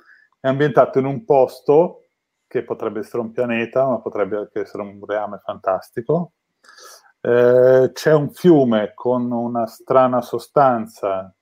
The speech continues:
che viene chiamata mist, bruma in italiano, che potrebbe essere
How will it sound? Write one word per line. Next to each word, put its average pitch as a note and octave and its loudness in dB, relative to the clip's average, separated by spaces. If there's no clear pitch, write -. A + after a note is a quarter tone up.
che G2 -6
viene G2+ -8
chiamata G#2+ -4
mist, A#2+ -6
bruma G#2 2
in G2+ -6
italiano, A#2 -4
che C3 -6
potrebbe B2+ 2
essere B2+ 0